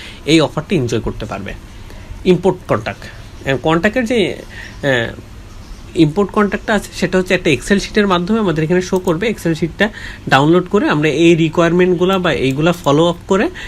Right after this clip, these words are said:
যদি আমরা এই এক্সেল শিটটা ফিল আপ করি, করে ইম্পোর্ট করব, সাবমিট করব,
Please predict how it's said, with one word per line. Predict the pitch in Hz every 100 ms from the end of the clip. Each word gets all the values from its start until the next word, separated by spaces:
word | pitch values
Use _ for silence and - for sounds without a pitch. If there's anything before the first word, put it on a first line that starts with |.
| - -
যদি | 135 151 156
আমরা | 143 160
এই | 131 139 147 147 135
এক্সেল | 113 135 - 160
শিটটা | 175 180
ফিল | 175 151
আপ | 151 -
করি, | 190 240
করে | 175 160
ইম্পোর্ট | 139 170 160 -
করব, | 175 285 370
সাবমিট | - 139 156 156
করব, | 175 190